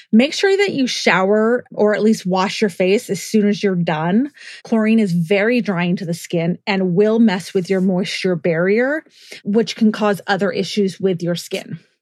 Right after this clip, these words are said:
Please make sure you tell this to your teens. Uh, teens are usually the ones, you know, doing the most swimming. You know, they have the acne, they have, you know, the breakouts, the dry skin. They're, they're the ones really with the, the most issues.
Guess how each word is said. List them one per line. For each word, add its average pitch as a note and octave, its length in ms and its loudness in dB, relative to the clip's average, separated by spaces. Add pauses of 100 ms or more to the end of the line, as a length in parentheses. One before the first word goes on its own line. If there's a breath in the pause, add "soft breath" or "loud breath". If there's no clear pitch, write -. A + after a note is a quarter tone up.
(160)
Please B3 640 0 (200)
make G3+ 240 2
sure G#3 200 0
you F#3+ 200 0
tell F#3+ 240 -2
this F3 220 -6
to G3+ 80 -2
your F#3 180 0
teens. - 640 -6 (420 loud breath)
Uh, F3 320 -2
teens G3+ 360 0
are G3 60 2
usually F#3 420 0
the F3+ 80 0
ones, F3 400 -2
you F#3 120 -2
know, F3 120 0
doing F3+ 260 -2
the F#3 80 0
most F3 400 -2 (100)
swimming. G#3 680 -2 (400 loud breath)
You G#3 80 -2
know, G3 100 0
they F#3+ 140 -2
have G3+ 160 -2
the F#3 60 -2
acne, E3 460 -4
they F#3 200 -4
have, E3+ 300 -4
you F#3+ 120 -4
know, F3+ 140 -2
the F3 100 -4
breakouts, F3 480 -4
the F#3+ 80 -6
dry F3 220 -2
skin. E3+ 320 -6 (100)
They're, F#3+ 220 -2
they're G3 240 0
the G3 100 -2
ones F3+ 300 -4
really F3+ 260 -2
with E3 160 -4
the, E3 240 -6 (320 loud breath)
the G3+ 80 0
most F#3 420 0
issues. F#3+ 600 -2